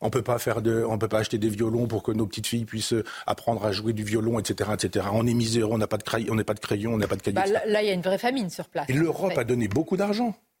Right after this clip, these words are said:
Speaker 2: Oui, mais qui sont allés dans les mauvaises poches.
Speaker 1: Attendez, voilà.
Speaker 2: Est-ce la
Speaker 1: C'est-à-dire,
Speaker 2: faute
Speaker 1: je
Speaker 2: du
Speaker 1: voudrais,
Speaker 2: peuple ?
Speaker 1: ju-, juste pour aller vous dire que quand l'Europe a donné de l'argent à monsieur Arafat et que monsieur Arafat en a fait une, une affaire personnelle, je ne parle pas de Mahmoud Abbas, je pense que c'est à peu près la même chose.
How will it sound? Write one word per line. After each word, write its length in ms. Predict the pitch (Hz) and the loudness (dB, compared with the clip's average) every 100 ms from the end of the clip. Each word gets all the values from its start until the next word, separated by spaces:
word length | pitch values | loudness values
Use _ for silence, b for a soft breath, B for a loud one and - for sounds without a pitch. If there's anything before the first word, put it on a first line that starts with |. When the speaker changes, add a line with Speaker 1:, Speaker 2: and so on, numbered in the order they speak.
| - | -2
Speaker 2:
Oui, 80 | 220 | 0
mais 120 | 214 | 0
qui 100 | 202 | 0
sont 100 | 226 | 0
allés 120 | 208 | 2
dans 80 | 196 | 2
les 80 | 185 | 2
mauvaises 280 | 180 202 | 2 0
poches. 140 | - 285 | 0 0
Speaker 1:
Attendez, 300 | 214 220 156 | 2 2 2
voilà. 320 | 180 214 - | 2 0 0
Speaker 2:
Est-ce 220 | 214 208 226 | -4 -2 -2
la 60 | |
Speaker 1:
C'est-à-dire, 160 | 143 151 | 2 0
Speaker 2:
faute 40 | |
Speaker 1:
je 60 | 139 | 0
Speaker 2:
du 40 | |
Speaker 1:
voudrais, 220 | 143 - | 0 0
Speaker 2:
peuple ? 140 | 139 - | -2 -6
Speaker 1:
ju-, 160 | 143 | -4
juste 220 | - 240 - | 0 0 0
pour 100 | 170 | 0
aller 100 | 139 | 2
vous 160 | 135 | 2
dire 140 | 123 - | 0 0
que 80 | |
quand 340 | 123 110 175 - | -2 0 -2 0
l'Europe 520 | 123 120 135 127 - | 0 2 2 2 0
a 40 | |
donné 220 | 110 117 110 | 0 2 2
de 80 | |
l'argent 300 | 113 107 117 | 0 2 2
à 20 | 113 | 2
monsieur 260 | 104 - | 2 0
Arafat 320 | 95 104 117 107 | 2 2 0 -2
et 40 | |
que 120 | 95 98 | -2 -2
monsieur 260 | 98 113 | 0 0
Arafat 300 | 95 98 104 95 | 0 0 0 0
en 100 | 92 | -2
a 80 | 90 | -2
fait 160 | 104 | 0
une, 160 | 95 90 | 0 0
une 240 | 95 101 | 0 0
affaire 220 | 101 101 | 2 0
personnelle, 520 | - 107 110 101 101 87 B B | -2 -2 0 0 0 -2 B B
je 140 | - | -4
ne 60 | 101 | -2
parle 180 | 101 92 | -2 -2
pas 80 | 104 | -2
de 60 | |
Mahmoud 340 | 98 104 101 110 | -2 -2 0 0
Abbas, 160 | 131 | 0
je 140 | 135 107 | -2 -2
pense 180 | 107 - | -2 -2
que 60 | |
c'est 180 | 95 - | -2 0
à 60 | 104 | -2
peu 100 | 95 | 0
près 160 | 117 | 0
la 80 | 104 | 0
même 160 | 101 98 | 0 -2
chose. 300 | - 101 | 0 -2